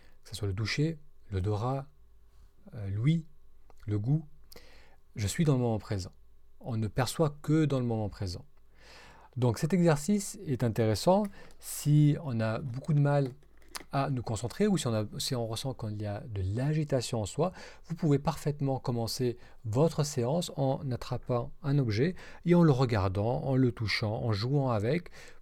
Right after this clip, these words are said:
pour ramener votre attention dans le moment présent.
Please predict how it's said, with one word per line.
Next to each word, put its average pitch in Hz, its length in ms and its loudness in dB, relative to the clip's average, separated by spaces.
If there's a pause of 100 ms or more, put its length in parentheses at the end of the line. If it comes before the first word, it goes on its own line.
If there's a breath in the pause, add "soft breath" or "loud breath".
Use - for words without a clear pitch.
(120)
pour 143 240 6
ramener 165 520 4
votre 143 220 0
attention 131 520 -2 (320 loud breath)
dans 123 180 4
le 127 60 4
moment 117 220 4
présent. 95 340 -4